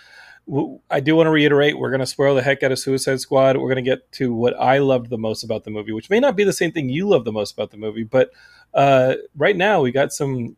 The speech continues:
fatalities here in the, uh, comments. Big Yank saying, "I regret watching on H B O Max." Not only was he watching on H B O Max, Ian,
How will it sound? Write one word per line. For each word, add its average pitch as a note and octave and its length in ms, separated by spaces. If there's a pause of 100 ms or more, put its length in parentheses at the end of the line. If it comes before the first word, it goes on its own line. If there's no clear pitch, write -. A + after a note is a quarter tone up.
(220)
fatalities C#3 760
here A#2 260
in A#2 240
the, A2 180
uh, G#2+ 180
comments. C#3 500
Big D3+ 220
Yank E3+ 180
saying, B2+ 460
"I B2 80
regret A2+ 500
watching G2+ 420
on G2+ 140
H G2+ 220
B G#2+ 80
O G2+ 80
Max." G#2 340
Not F#3 100
only C#4+ 140
was F#3+ 140
he C#3 80
watching B2+ 320
on A#2+ 120
H A2+ 220
B A#2 80
O G#2 80
Max, G2+ 460 (100)
Ian, E3 340